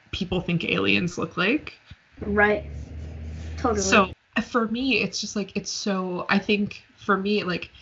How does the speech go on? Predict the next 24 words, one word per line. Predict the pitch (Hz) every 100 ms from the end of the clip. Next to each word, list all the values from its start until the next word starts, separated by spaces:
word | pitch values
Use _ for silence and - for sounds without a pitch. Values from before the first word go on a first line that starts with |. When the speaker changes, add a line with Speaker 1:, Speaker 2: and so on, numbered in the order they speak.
| - - -
Speaker 1:
any | 214 220
explanation | 202 - 202 185 175 185 175 170 - -
would | 180 170
be, | 180 180
like, | 180 170 160 160
an | 104
alien, | 110 85 - - 240 -
or, | 202
like, | 190 185
an, | 185 175 - _ _ _ _ - _ _
like, | - 175
an | 175
extraterrestrial. | 170 165 - 170 - - - - 101 196 208 _ _ _ _ _ _ _ -
Speaker 2:
Maybe | 226 226 311
it | 453
was | 415
Speaker 1:
'Cause, | 254 240
Speaker 2:
just | 320
Speaker 1:
like, | 226 233
Speaker 2:
a |
Speaker 1:
I |
Speaker 2:
sad | 220 226 -
little | 226 196
beaver. | 170 175 180 107 120